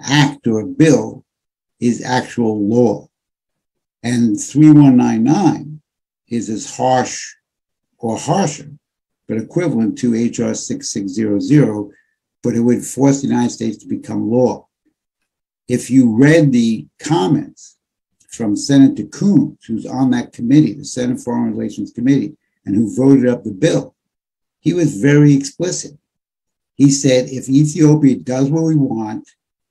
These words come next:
this bill, law, will not progress, will not get voted on or passed. If Ethiopia doesn't do what we want, what we say, then we will bring it up to be passed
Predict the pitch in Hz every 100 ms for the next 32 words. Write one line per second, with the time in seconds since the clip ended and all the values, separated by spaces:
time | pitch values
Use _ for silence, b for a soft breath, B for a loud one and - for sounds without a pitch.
0 | _ _ 123 107 95 135 127 127 123 123
1 | _ _ _ _ 101 117 135 120 101 131
2 | _ _ 113 117 120 - 127 131 170 -
3 | - - 95 110 110 104 117 92 120 117
4 | 110 113 - 156 123 - - _ _ _
5 | _ _ _ _ - 131 120 104 123 104
6 | 110 - 139 185 202 151 - 117 104 95
7 | 101 147 160 113 98 - _ _ _ _
8 | - - 107 180 196 - 87 - _ _
9 | _ _ _ _ _ _ - 104 123 120
10 | 117 - 110 110 113 - 151 185 143 110
11 | 110 - _ _ _ 104 104 101 - 120
12 | 110 107 _